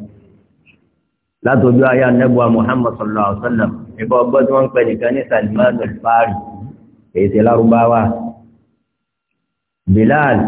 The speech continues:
tó jẹ́ èèyàn dúdú bíi tiwa yìí náà, Suhaib ar-Rumi,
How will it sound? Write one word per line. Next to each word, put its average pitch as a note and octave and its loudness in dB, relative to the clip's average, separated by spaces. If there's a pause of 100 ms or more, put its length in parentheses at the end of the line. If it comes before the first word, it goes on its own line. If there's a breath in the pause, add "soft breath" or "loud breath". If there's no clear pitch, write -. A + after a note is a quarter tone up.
(160)
tó A#2 -2
jẹ́ C3 2
èèyàn A2 2
dúdú A#2+ 0
bíi A#2+ 0
tiwa A#2 0
yìí A2+ -2
náà, B2 0 (1500)
Suhaib B2 2 (260)
ar-Rumi, A2 2